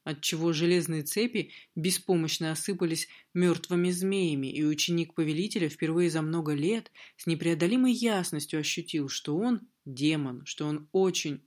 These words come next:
очень молод, полон дикой, не поддающейся контролю силы,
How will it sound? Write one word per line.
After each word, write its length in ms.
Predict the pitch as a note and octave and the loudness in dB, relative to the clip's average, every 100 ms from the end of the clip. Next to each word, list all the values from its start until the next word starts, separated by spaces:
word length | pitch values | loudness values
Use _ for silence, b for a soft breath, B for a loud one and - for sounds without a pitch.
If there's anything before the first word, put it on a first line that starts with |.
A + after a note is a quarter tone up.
| _ | _
очень 420 | G#3 G#3 - G#3 | 0 0 -2 -2
молод, 720 | G3+ F#3+ G3+ G3 D3 C3+ - B B B B | 0 0 2 0 0 -4 -8 B B B B
полон 440 | G3 G#3 G#3 G3+ | 0 2 2 2
дикой, 380 | F3 A3+ A#3 F3+ | 0 -2 2 2
не 140 | E3+ | 2
поддающейся 680 | E3+ E3+ F3 F#3 F#3+ F#3+ F#3 | 0 2 4 2 0 -4 -4
контролю 460 | F#3 F3+ F#3 F#3+ F3+ | -2 -2 0 -2 -2
силы, 640 | - - G3+ F3+ C#3 - | -4 -4 0 2 0 -4